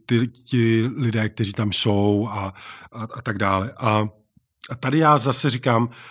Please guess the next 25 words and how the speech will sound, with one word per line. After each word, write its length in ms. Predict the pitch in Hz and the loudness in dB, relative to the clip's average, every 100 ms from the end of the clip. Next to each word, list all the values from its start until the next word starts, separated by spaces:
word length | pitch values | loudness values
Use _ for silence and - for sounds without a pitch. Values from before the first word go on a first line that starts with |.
| - - | -16 -6
že 80 | |
si 120 | 117 127 | 0 2
myslím, 220 | 117 123 | 2 0
že 80 | 120 | 4
to 80 | |
musíme 420 | 120 117 - 123 113 | 4 4 2 2 2
ukazovat, 520 | 98 101 95 92 92 | 0 -4 -4 -8 -12
eh, 580 | _ _ - 120 110 113 | _ _ -14 -10 -8 -8
protože 320 | 113 110 107 | -6 -4 -2
to 100 | 123 | -2
ukazuje 340 | 123 110 123 | 0 2 2
přeci 280 | 120 120 123 | 2 -2 -2
tu 320 | - 123 117 - - - 127 | 2 2 2 -6 -20 -12 -2
nejlepší 520 | 131 143 151 156 143 | 2 4 2 2 0
možnou 320 | 135 113 131 | 0 0 -2
stránku 460 | - 127 117 - 127 | -2 -2 -2 -4 -6
té 120 | 120 | -6
společnosti, 880 | - 117 113 123 107 - 113 110 107 - - - | -4 -4 -4 -4 -4 -4 -2 -4 -6 -20 -16 -4
že 140 | 117 | -4
projevuje 640 | - 110 110 110 117 113 | 0 2 2 4 2 2
cit 400 | - 123 117 - | 2 2 0 -2
a 100 | 120 | -10
empatii. 580 | 120 120 127 113 92 95 _ _ _ - - - | -6 -4 -4 -4 -8 -12 _ _ _ -20 -20 -6
A 220 | 113 113 131 156 | 0 0 0 -4
mimochodem, 600 | 135 127 120 120 120 | -2 -2 -2 0 0